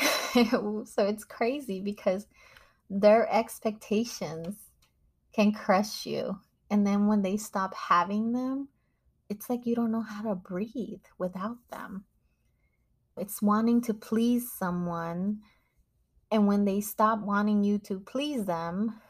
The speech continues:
you don't even know how to function. You don't know what to do with yourself. So our relationship was very complicated. It was almost like when my mother was ready, when I wanted my mother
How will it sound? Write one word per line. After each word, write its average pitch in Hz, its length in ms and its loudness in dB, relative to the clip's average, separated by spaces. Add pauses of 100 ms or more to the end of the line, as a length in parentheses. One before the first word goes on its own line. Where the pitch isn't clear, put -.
(380)
you 214 200 0
don't 247 160 -2
even 214 260 0
know 208 220 0
how 214 260 -4
to 208 160 -10
function. 226 600 -8
You 208 100 0
don't 220 200 0
know 208 140 2
what 208 240 -2
to 208 100 -8
do 196 240 -2
with 226 280 -6
yourself. - 680 -14 (800)
So - 220 -8
our 214 120 4
relationship 214 720 -2
was 196 180 -6
very 196 480 0
complicated. 180 1000 -6
It 185 100 -4
was 202 200 -2
almost 214 480 -2
like 180 360 -6 (480)
when 196 180 2
my 190 280 2
mother 196 400 0
was 185 280 -6
ready, 180 340 -2
when 190 260 -6
I 202 160 2
wanted 226 320 4
my 196 160 -2
mother 175 500 -4